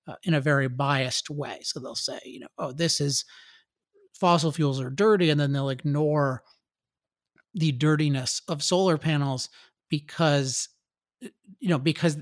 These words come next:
they, they have some sort of agenda. And it could be they wanna just destroy fossil fuels because they're actually efficient, and that would, that would be something, or it might be maybe more rarely, it's just somebody who has an interest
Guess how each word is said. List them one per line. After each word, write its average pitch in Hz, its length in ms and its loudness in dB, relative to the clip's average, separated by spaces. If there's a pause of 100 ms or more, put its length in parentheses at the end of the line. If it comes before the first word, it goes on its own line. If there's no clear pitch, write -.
they, 156 240 0
they 160 120 4
have 135 240 2
some 143 200 2
sort 131 160 -2
of 123 80 -10
agenda. 147 380 2
And 151 140 -4
it 135 80 -6
could 127 200 -8
be 131 160 -6
they 131 120 -6
wanna 135 260 -6
just 131 220 -12
destroy 139 440 -4
fossil 151 400 0
fuels 135 320 -8
because 143 320 -12
they're 135 200 -10
actually 123 500 -12
efficient, 156 480 -2
and 135 120 -6
that 131 220 -8
would, 135 160 -8 (800)
that 156 220 2
would 143 160 -2
be 143 120 2
something, 147 360 0
or 139 160 0
it 143 40 0
might 143 220 2
be 139 220 -2 (640)
maybe 156 240 4
more 135 240 2
rarely, 180 360 4
it's 143 100 -2
just - 180 -6
somebody 135 260 0
who 107 120 -4
has 131 180 -2
an 131 80 -10
interest 160 640 2